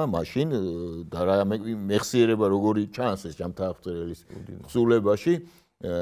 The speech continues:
Speaker 1: იმ დიდი სახელმწიფოზე გულისტკივილი, ა, და იმ გრევაზე გულისტკივილი, რომელიც მოყვა, დაუშვათ, ბაგრატიონთა სა-, კარზე განვითარებულ მოვლენას პირველ რიგში, ხო?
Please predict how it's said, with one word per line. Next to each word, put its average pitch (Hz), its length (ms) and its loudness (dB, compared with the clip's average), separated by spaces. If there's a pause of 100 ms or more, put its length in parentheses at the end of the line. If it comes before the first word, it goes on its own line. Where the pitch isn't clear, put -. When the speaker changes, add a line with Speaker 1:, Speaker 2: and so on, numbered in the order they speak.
(120)
Speaker 1:
იმ 135 240 -2
დიდი 120 420 2
სახელმწიფოზე 113 840 0 (260)
გულისტკივილი, 117 960 0
ა, - 580 -10 (560)
და 139 100 2
იმ 123 220 2
გრევაზე 107 580 4
გულისტკივილი, 107 680 0
რომელიც 123 400 2
მოყვა, 98 400 0
დაუშვათ, 95 420 -4 (200)
ბაგრატიონთა 98 680 -2
სა-, 90 560 -4
კარზე 90 340 -4
განვითარებულ 95 640 0
მოვლენას 98 400 -2
პირველ 98 320 0
რიგში, 80 320 -10
ხო? - 240 -14